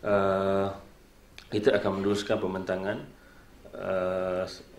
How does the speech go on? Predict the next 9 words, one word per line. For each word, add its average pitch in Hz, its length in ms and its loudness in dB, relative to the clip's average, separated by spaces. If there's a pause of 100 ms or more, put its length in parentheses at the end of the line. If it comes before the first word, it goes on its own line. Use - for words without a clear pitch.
biasa 113 640 2
kalau 95 560 0
kita 95 640 -2
bersama 101 480 2
dengan 98 160 0
Doktor 98 720 2 (320)
Sulaiman 101 480 -2
Nordin 104 320 0
ni, 117 80 -2